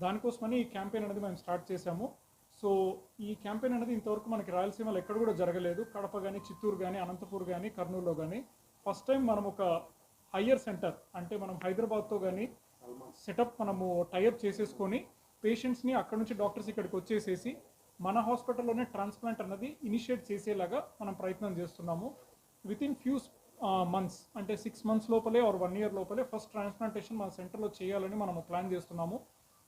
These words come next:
దానికి అవసరమైన ప్రీ ట్రాన్స్‌ప్లాంటేషన్ వర్కప్ అంటే పేషెంట్కి ప్రొసీజర్కి ముందు ఎటువంటి ఇన్వెస్టిగేషన్స్ అయితే అవసరం పడతాయో పేషెంట్కి ప్రొసీజర్ అయిపోయిన తర్వాత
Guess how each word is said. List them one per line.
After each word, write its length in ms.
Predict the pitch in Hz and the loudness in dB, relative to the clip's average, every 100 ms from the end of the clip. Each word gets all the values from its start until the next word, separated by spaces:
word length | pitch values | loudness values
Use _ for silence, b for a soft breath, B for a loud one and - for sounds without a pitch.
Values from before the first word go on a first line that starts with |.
| 175 | -2
దానికి 280 | 196 - | 0 0
అవసరమైన 360 | 196 202 240 233 | -2 0 0 0
ప్రీ 240 | 226 240 | 0 -2
ట్రాన్స్‌ప్లాంటేషన్ 720 | 262 214 214 233 226 214 226 202 | -2 -2 -2 -2 -2 -2 -2 0
వర్కప్ 380 | 175 - 175 - _ 196 | 0 0 -6 -8 _ -10
అంటే 180 | 180 | -6
పేషెంట్కి 580 | 208 196 202 220 214 220 | -4 -2 -2 -4 -4 -4
ప్రొసీజర్కి 560 | 220 196 180 226 220 202 | -6 -6 -4 -2 -2 -4
ముందు 200 | 202 202 | -4 -2
ఎటువంటి 640 | 180 214 220 220 208 175 165 - _ - | -2 0 0 0 -2 -2 -6 -16 _ -6
ఇన్వెస్టిగేషన్స్ 680 | 196 240 233 220 214 214 202 | 0 2 2 0 0 -2 -4
అయితే 200 | 196 202 | -2 2
అవసరం 340 | 175 175 208 | 0 0 0
పడతాయో 440 | 185 170 175 220 330 - _ - - - | 0 0 2 2 -2 -10 _ -20 -10 0
పేషెంట్కి 540 | 220 220 247 247 247 | 0 2 0 0 -2
ప్రొసీజర్ 460 | 240 208 - 254 214 | -2 -4 -2 0 2
అయిపోయిన 300 | 196 247 220 | 2 0 0
తర్వాత 500 | 208 185 175 175 | 2 4 4 2